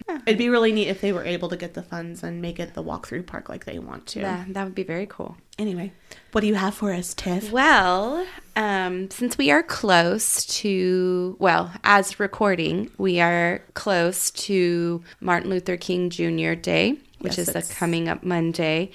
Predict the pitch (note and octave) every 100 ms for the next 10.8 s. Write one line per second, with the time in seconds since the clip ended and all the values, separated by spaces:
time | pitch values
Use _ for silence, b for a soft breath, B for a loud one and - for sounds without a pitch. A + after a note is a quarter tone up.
0 | B - - - - F#3 F3 E3+ E3+ E3+
1 | E3+ - D#3+ E3+ F3 F3 - F3 A3 C4+
2 | G#3 F#3+ F#3+ - F3 E3 E3+ E3 E3+ E3+
3 | - B3 G3 F3+ - E3+ D#3+ E3 E3 F#3+
4 | - - - A3 F#3+ G#3 - - - G#3
5 | - A3 D4 F#4+ G#3+ F3 E3+ F3 - -
6 | F3+ F3+ F3+ F3+ F#3 - G3 G3 F3+ -
7 | - F#3 F#3 E3+ F3 E3+ E3+ E3+ F3+ -
8 | F3 - - B3 A#3 G3+ G3+ G3 G3 F3+
9 | F3+ F#3+ F3+ - D#3+ E3+ - - E3 E3
10 | D#3+ E3+ E3+ - F3 E3 E3+ E3